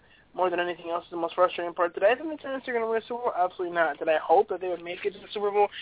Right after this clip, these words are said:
and be the first team to ever play in a Super Bowl in their home stadium? Absolutely. But you know what?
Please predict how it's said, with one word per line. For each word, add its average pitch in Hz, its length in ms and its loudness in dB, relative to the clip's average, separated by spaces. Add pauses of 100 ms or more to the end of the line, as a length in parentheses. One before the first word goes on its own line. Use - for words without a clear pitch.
(200)
and 170 80 0
be 180 60 6
the 175 120 4
first 185 200 4
team 196 140 -4
to 175 60 -4
ever 170 180 -8 (120)
play 180 240 0
in 208 160 -6
a 208 40 -2 (100)
Super 202 180 -10
Bowl 196 220 -6 (160)
in 185 180 -6
their 175 160 6
home 190 240 -6
stadium? 196 400 -2
Absolutely. 196 720 -6 (400)
But 185 180 0
you 220 60 0
know 220 120 4
what? 240 240 4